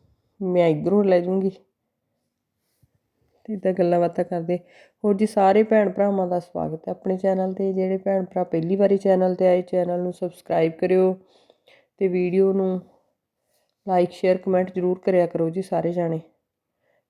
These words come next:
ਧੰਨਵਾਦ ਸਾਰਿਆਂ ਦਾ ਬਹੁਤ ਬਹੁਤ, ਜੋ ਜੋ ਭੈਣ ਭਰਾ ਆਪਣੇ ਚੈਨਲ 'ਤੇ ਆਉਂਦੇ ਆ,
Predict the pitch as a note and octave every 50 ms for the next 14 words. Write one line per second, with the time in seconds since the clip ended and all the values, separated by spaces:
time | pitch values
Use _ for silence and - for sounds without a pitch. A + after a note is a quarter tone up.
0 | _ - F#3 F#3+ F#3 F3 E3+ E3+ E3 E3+ E3 - - F#3+ F3+ F3+ F#3 F#3+ F#3+ F#3+
1 | G3 G3 F#3+ F#3 F#3 F3+ E3+ E3+ E3+ F3 F3+ - F#3+ F3+ F3+ F3+ - - F#3 F3
2 | F3 E3 F3 E3+ E3+ - F#3 F#3 F3+ F3 D#3+ - F3 F3 E3+ E3+ E3 E3 D#3+ F3
3 | E3+ E3 E3 E3 E3 D#3+ - E3 E3 D#3+ D#3 D#3+ E3 E3+ F#3